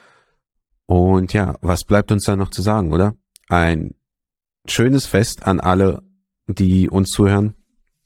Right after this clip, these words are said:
Einen guten Rutsch ins neue Jahr. Möge das neue Jahr etwas besser werden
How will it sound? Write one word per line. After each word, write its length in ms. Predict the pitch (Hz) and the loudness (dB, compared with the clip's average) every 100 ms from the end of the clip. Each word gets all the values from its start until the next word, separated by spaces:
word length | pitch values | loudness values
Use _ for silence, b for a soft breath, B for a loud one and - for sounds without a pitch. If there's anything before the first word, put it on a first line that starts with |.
| _ _ _ _ _ _ - - | _ _ _ _ _ _ -20 -2
Einen 300 | 92 87 85 | 0 2 2
guten 320 | 113 127 120 | 2 4 2
Rutsch 320 | 107 101 - | 2 0 -2
ins 160 | 95 - | -4 0
neue 220 | 90 87 | 0 0
Jahr. 260 | 85 87 90 | -2 -2 0
Möge 320 | 87 110 110 | 0 2 0
das 420 | 101 - - - - | -2 -4 -12 -16 -6
neue 320 | 90 95 98 | 0 2 4
Jahr 260 | 95 92 87 | 4 2 0
etwas 560 | - 92 - - - _ | -2 -4 -6 -12 -18 _
besser 480 | 95 85 101 - 92 | -6 -2 -2 0 0
werden 420 | 87 85 92 92 | 2 2 0 -6